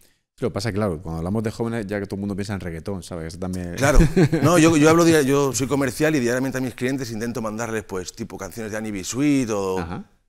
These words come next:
Speaker 2: de artistas femeninas para sus hijas, que no se centren solo en,
Speaker 1: No,
Speaker 2: en
Speaker 1: no,
Speaker 2: el reggaetón.
Speaker 1: ojalá, ojalá, ojalá.
Speaker 2: Claro, al menos, eh, vas mandando cositas con que le guste una.
Speaker 1: Que vayan educando el oído, ¿no?
Speaker 2: Sí, sí, poquito a poco.
Speaker 1: <laughs> Vamos a hacer una cosa, como tenéis videoclip, ¿vale?
Speaker 2: Vale.
Speaker 1: Eh, se llama Vértice,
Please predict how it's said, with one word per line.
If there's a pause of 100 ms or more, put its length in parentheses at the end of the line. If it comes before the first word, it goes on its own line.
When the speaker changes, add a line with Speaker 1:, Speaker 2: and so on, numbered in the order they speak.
Speaker 2:
de
artistas
femeninas
para
sus
hijas,
que
no
se
centren
solo
en,
Speaker 1:
No,
Speaker 2:
en
Speaker 1:
no,
Speaker 2:
el
reggaetón.
Speaker 1:
ojalá,
ojalá,
ojalá. (120)
Speaker 2:
Claro,
al
menos,
eh, (340)
vas
mandando
cositas
con
que
le
guste
una. (540)
Speaker 1:
Que
vayan
educando
el
oído,
¿no?
Speaker 2:
Sí,
sí,
poquito
a
poco.
Speaker 1:
<laughs>
Vamos
a
hacer
una
cosa,
como
tenéis
videoclip,
¿vale?
Speaker 2:
Vale.
Speaker 1:
Eh,
se
llama
Vértice,